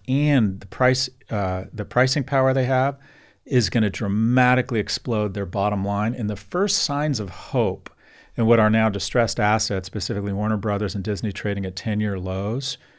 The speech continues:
I think they'll be like springs that'll s-, that'll, that are wound too tight. These aren't stocks like Nvidia that could go up three or four X, but I don't see them going down a lot.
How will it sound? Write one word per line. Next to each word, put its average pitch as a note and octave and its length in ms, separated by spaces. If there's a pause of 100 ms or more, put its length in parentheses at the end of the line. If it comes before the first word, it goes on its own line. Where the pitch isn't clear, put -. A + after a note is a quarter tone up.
(300)
I A#2+ 100
think B2+ 180
they'll A2+ 120
be G#2 140
like F#2 200
springs G#2+ 680
that'll G2+ 200
s-, - 160 (100)
that'll, F#2+ 500
that G2+ 140
are F#2+ 100
wound G2+ 340
too A2+ 120
tight. G#2 420 (360)
These E3+ 200
aren't A3 320
stocks D#3 360
like B2+ 120
Nvidia G#2+ 540
that C3+ 120
could G2 140
go G2+ 120
up B2+ 120
three C3+ 180
or C3+ 80
four C3+ 260
X, D3+ 320 (540)
but C3 140
I C3 140
don't D3+ 280
see - 140
them E3 160
going A#2+ 280
down G#2 380
a F3 60
lot. G3 380